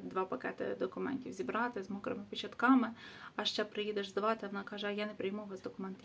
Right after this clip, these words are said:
я втомилася». І, і ти не знаєш, <laughs> як ти втомилася. Ну, це ж твоя робота. Іди геть,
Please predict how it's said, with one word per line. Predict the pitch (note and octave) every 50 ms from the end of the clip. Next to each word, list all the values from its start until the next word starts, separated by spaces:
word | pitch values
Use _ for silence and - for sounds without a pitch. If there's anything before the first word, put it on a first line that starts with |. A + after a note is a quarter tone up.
| F#3+ -
я | G3 F#3+
втомилася». | F#3+ - - F#3+ F#3+ F#3+ G3 G3 F#3+ G3 F#3+ - - - - - - - - - - - - - - - -
І, | - G#3 G3+ G3 G3 G3 G3 F#3+ F#3+ G3 F#3+ F#3+ F#3+ - - - - - - - - - - - - - - - - - -
і | - A3
ти | G#3+ - G#3
не | G3+ G3
знаєш, | - - G3 F#3+ F#3+ F#3+ - - - - - - - - - - - - - - - - - - - A3+ C4 - -
<laughs> | - - - - - - - - - - - - - - - - - - - - - - -
як | C#4 D4 D4+ C#4 B3+ B3+ - - - - - - - - - - -
ти | - A#3+
втомилася. | A#3 - B3+ A#3 A3+ A3+ G#3+ G3+ G3+ G3+ - - - - - - - - - -
Ну, | B3 B3+ B3 - - -
це | A#3
ж | A#3 -
твоя | - A3 G#3+ G#3+ G#3+
робота. | G#3+ G3+ G3 G3+ G#3 G#3 - - - - - - - -
Іди | - A#3 A#3+ B3+ C4 C#4+ C#4 C4 A#3 G#3
геть, | A#3 B3+ B3 G#3+ - -